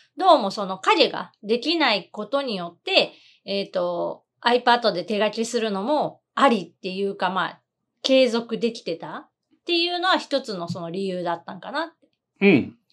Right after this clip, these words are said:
Speaker 2: その、万年筆で書いたことでね、同時にね、iPadってめっちゃラグがあるなとか、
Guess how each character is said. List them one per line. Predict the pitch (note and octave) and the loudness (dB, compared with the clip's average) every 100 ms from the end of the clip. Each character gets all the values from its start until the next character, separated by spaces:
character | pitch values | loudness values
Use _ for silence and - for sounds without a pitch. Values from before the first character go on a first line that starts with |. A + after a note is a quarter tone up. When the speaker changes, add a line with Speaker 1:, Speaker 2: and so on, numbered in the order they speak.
| - | -8
Speaker 2:
そ | F#3+ | -4
の、 | E3+ E3 D#3 D3 | 0 2 0 0
万 | D3 A3 C4 | 2 2 4
年 | B3+ G#3 | 0 -2
筆 | - C3 | -4 -6
で | A#2 - | -4 2
書 | D3 | 2
い | |
た | B2+ | 2
こ | A2+ | -6
と | G#2+ G#2+ | -8 -6
で | A#2 | -4
ね、 | A#2 | -4
同 | G2+ C#3 F#3+ | 0 0 2
時 | F#3 G3 | 0 0
に | F#3 | 2
ね、 | E3+ A2+ - | 2 2 -2
iPad | D3+ F3 F#3 F#3 - A#2 | -2 -2 2 0 0 -4
っ | G#2+ | -4
て | - G#2+ - _ - _ - | -8 -12 -12 _ -20 _ -8
め | A2+ | -8
っ | - | -6
ち | - F3+ | 2 2
ゃ | D#3+ - | 2 2
ラ | D#3+ | 2
グ | F3 F#3 | 4 4
が | F3+ F#3+ | 6 6
あ | |
る | F3 | 6
な | A2 G#2+ A#2 | 4 0 -2
と | A2+ | -2
か、 | - A2+ G2 | 0 0 0